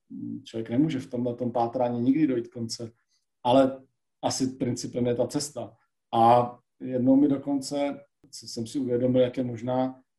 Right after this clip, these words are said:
tohleto propojení do různých, eh, aspektů mýho života,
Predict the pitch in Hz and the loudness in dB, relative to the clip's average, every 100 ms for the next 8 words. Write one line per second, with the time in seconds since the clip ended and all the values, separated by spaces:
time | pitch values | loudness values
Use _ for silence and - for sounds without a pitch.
0 | _ 117 123 127 131 127 131 131 - _ | _ 2 4 2 4 4 4 0 -8 _
1 | _ - 127 135 143 143 139 127 117 117 | _ 0 0 2 4 4 6 4 2 -2
2 | 120 113 117 127 127 127 - 131 - 131 | -4 -4 -4 -4 -6 -6 -6 -6 -4 -4
3 | - 127 127 123 - 117 123 131 131 | -2 0 0 -2 -8 -4 0 0 -2